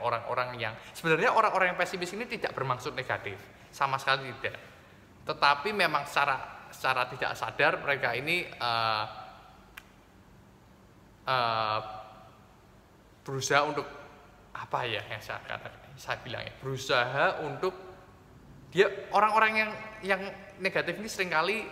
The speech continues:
tidak suka bila ada orang yang lebih tinggi daripada dia, karena mereka akan merasa ditinggalkan. Tetapi sebenarnya mereka ini bukan orang-orang yang jahat juga, bukan. Lebih dari itu,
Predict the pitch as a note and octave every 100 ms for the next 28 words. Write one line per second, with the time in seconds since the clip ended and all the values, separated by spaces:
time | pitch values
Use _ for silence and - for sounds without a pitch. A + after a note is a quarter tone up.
0 | - F#3 - - - E3+ - D3+ A#2 A#2+
1 | D3 C3 C#3+ D#3 D3 C#3+ B2+ - C3 C3+
2 | B2 A2+ A2 G#2 G2+ G#2 F#2+ B2+ C#3 C#3
3 | C3 D3+ D3 C3+ B2+ A#2+ A#2 A#2+ C3+ B2+
4 | - - D3 C3+ C3 A#2+ G2+ G2+ - G#2+
5 | - - - - - D3+ C#3+ G3 D3+ C3
6 | D#3+ E3+ D#3 D3+ F3+ C#3 B2 B2 B2 B2
7 | B2 B2 - A2+ G#2 - - G2+ - -
8 | - - A#2 G2+ - - - - - -
9 | - - - - - - - - - -
10 | C#3+ C#3 C3 C3